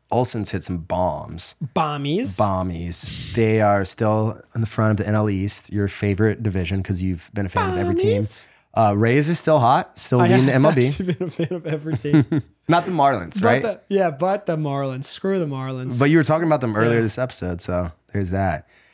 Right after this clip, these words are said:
Speaker 1: Dude, A L East, though, is looking nice.
Speaker 2: Mm-hmm.
Speaker 1: Unfortunately.
Speaker 2: So,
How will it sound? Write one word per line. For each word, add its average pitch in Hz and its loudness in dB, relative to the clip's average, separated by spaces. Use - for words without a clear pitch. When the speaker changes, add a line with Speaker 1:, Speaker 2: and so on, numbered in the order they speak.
Speaker 1:
Dude, 107 2
A 131 2
L 113 2
East, 90 -6
though, 92 -8
is 80 -8
looking 82 -8
nice. - -12
Speaker 2:
Mm-hmm. 147 -6
Speaker 1:
Unfortunately. 85 -6
Speaker 2:
So, 151 -4